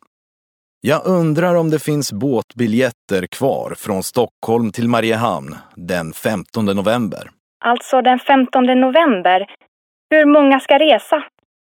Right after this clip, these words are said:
Speaker 1: Det är jag och min fru. Alltså två personer. Och en bil.
Speaker 2: Ja, det finns biljetter kvar.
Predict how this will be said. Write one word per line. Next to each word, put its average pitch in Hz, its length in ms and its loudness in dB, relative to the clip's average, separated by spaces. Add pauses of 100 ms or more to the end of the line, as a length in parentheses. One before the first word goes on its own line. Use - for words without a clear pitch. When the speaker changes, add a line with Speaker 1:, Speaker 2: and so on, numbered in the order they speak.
(260)
Speaker 1:
Det 131 80 0
är 156 80 2
jag 127 460 0 (180)
och 117 100 0
min 110 220 -2
fru. - 380 -8 (400)
Alltså 107 300 -4
två 170 280 -2
personer. 95 640 -6 (760)
Och 104 140 0
en 95 160 -4
bil. - 380 -8 (320)
Speaker 2:
Ja, 262 340 6 (180)
det 240 120 -4
finns 302 220 -2
biljetter 262 400 0
kvar. - 320 -2